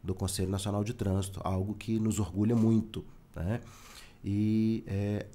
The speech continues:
o, a ampev, ela também integra o C N V V,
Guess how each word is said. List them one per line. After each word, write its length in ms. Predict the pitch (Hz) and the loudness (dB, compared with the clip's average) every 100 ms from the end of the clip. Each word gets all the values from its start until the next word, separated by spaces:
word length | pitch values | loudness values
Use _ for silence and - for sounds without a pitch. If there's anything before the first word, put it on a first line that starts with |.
| - | -4
o, 240 | 101 101 | -2 0
a 140 | 98 104 | 2 2
ampev, 720 | 110 110 117 139 127 110 87 | 2 2 4 6 4 2 2
ela 220 | 101 104 | 2 0
também 360 | 113 107 117 139 | 2 2 4 4
integra 680 | 131 110 117 135 110 80 - - - - | 2 2 2 2 2 0 -4 -14 -18 -6
o 280 | 104 110 113 | 2 2 2
C 240 | - - | 2 4
N 240 | 120 143 160 | 4 6 6
V 200 | 143 165 | 6 4
V, 320 | 117 113 110 | 6 4 4